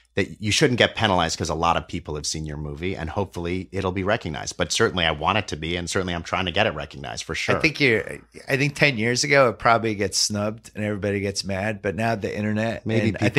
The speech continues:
Speaker 2: a
Speaker 1: people
Speaker 2: lot of these people read the pieces, and it seems
Speaker 1: I
Speaker 2: like
Speaker 1: hope
Speaker 2: the,
Speaker 1: so.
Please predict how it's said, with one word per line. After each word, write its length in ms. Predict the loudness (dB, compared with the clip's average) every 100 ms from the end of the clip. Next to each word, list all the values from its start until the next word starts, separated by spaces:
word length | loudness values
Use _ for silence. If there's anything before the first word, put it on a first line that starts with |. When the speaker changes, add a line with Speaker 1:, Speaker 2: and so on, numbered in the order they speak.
| 6
Speaker 2:
a 40 |
Speaker 1:
people 60 | 6
Speaker 2:
lot 160 | 6 6
of 40 |
these 140 | 2
people 260 | 0 -2 -2
read 360 | 0 2 0 -2
the 80 |
pieces, 640 | -6 -2 0 0 -2 -2 -4
and 180 | -4 -4
it 140 | -4
seems 260 | -2 0 2
Speaker 1:
I 60 |
Speaker 2:
like 20 | 0
Speaker 1:
hope 80 | -2
Speaker 2:
the, 80 |
Speaker 1:
so. 140 | -6